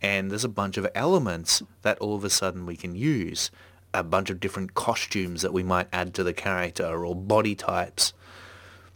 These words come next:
And so if you think of that, it's probably much easier to think of a character within a specific theme. But now you might say, "Well, think of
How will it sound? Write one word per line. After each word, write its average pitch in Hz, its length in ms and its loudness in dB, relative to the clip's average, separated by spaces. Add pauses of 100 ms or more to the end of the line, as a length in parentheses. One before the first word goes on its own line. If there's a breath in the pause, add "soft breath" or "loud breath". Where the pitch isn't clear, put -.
(280)
And 98 280 2
so 90 500 4 (140)
if - 80 -8
you 101 80 0
think 92 180 0
of 92 80 4
that, 139 320 4 (960)
it's - 100 -20
probably 190 420 2
much 104 440 2
easier 107 420 -2
to 87 80 -2
think 143 300 -6
of 123 80 -4
a 92 40 0
character 90 600 -2
within 104 420 -2
a 92 100 0
specific - 600 0
theme. - 420 -2 (800 loud breath)
But 139 120 -2
now 151 100 6
you 151 120 6
might 139 160 6
say, 143 260 2
"Well, 151 360 4 (760 soft breath)
think 226 420 4
of 156 560 6